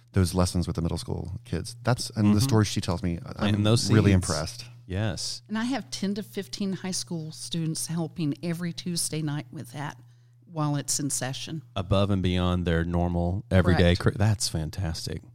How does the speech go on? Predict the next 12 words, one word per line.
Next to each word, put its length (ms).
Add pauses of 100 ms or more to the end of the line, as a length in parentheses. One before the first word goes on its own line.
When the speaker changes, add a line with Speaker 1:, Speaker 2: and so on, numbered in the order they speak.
(320)
Speaker 2:
That's 240
engagement 440
right 160
there. 160
Speaker 1:
That's 160
right. 260
Speaker 2:
So 140
we 60
talked 180
about 180
the 60
students. 640